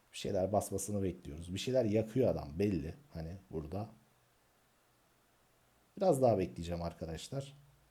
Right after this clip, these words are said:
Yani sabredeceğiz. Artı dörde yanmasa iyiydi. Şuradan bastık. Abi bu da yandı. Yani erkenden iki bov'u da kaybettik. Canımız sağ olsun. Beş boost da cebimize kaldı.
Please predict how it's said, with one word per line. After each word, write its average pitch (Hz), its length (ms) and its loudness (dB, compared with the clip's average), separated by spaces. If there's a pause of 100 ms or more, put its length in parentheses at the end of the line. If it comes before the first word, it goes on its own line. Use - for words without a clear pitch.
(2000)
Yani 104 360 -4
sabredeceğiz. 117 1000 2 (880)
Artı 127 340 0
dörde 120 240 6
yanmasa 110 440 0
iyiydi. 95 400 0 (1000)
Şuradan 131 560 0
bastık. 113 520 0
Abi 101 340 0
bu 113 80 2
da 123 80 6
yandı. 80 340 0 (1160)
Yani 110 160 -6
erkenden 127 560 4
iki 123 220 4
bov'u 110 200 4
da 120 100 6
kaybettik. - 840 0
Canımız 170 340 4
sağ 120 240 6
olsun. 117 340 2
Beş 139 260 8
boost - 180 -4
da 127 80 6
cebimize 123 500 6
kaldı. 104 380 2